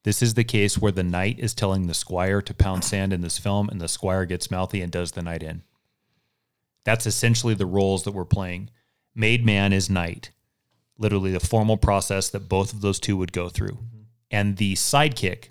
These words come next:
Speaker 1: the helper that's aspiring to be such, gets a little bit out of line.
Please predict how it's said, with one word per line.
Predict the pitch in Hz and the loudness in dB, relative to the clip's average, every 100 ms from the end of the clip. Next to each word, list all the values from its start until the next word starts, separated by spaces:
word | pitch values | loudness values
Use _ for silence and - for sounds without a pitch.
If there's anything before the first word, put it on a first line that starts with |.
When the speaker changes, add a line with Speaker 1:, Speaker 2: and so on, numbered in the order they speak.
| - | -2
Speaker 1:
the | 101 | 2
helper | 120 120 117 90 | 4 6 4 2
that's | 92 - | -4 -2
aspiring | 95 - 123 123 117 107 | -4 2 4 6 6 4
to | - | 2
be | 113 101 | 0 2
such, | - 120 95 - - - _ _ _ _ _ _ _ _ - | 2 2 2 0 -4 -6 _ _ _ _ _ _ _ _ -4
gets | 113 113 | -2 -2
a | |
little | 90 101 131 | -2 0 4
bit | 143 | 6
out | 143 151 | 6 6
of | |
line. | 151 190 147 117 123 | 6 6 6 4 2